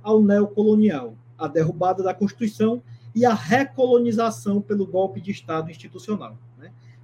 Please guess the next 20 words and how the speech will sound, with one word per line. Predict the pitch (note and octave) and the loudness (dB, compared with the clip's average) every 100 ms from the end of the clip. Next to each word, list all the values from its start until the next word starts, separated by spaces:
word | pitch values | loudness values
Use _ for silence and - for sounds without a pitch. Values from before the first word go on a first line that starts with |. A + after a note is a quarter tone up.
| - | -16
Por | G3 | 0
que | A#3 | 0
que | A#3 | 2
eu | B3 | 0
trouxe | A#3 A#3 A3+ - | 2 2 2 0
ele? | G3+ D3 A#2+ - | 0 0 -4 -12
Porque | E3 - | -10 -2
ele | G3+ G3+ A#3 A3+ F#3 | 0 4 4 2 0
já | G#3 A3+ A3+ - - _ _ - | 0 -2 -6 -20 -20 _ _ -8
mostrava | F#3+ B3 G#3 - A3 B3 B3+ F#3 A#2+ - - - | 0 0 0 -4 0 0 0 -2 -8 -12 -20 -16
que | - G#3+ | 2 4
há | A3 | 4
uma | B3 A#3+ | 2 0
possibilidade | A3+ G#3+ - F#3 F#3+ D#3 D#3 D3 | 0 -2 -4 -6 -4 -2 -2 -2
de | F3+ | -6
um | F3+ | -4
golpe | E3 D#3+ D#3+ | 2 2 0
de | E3+ | -12
Estado | D#3 D3 C#3 D#3 | -10 -6 -6 -8
institucional | - - G#3 A#3 G3 G#3+ | -12 -8 -4 -2 0 -2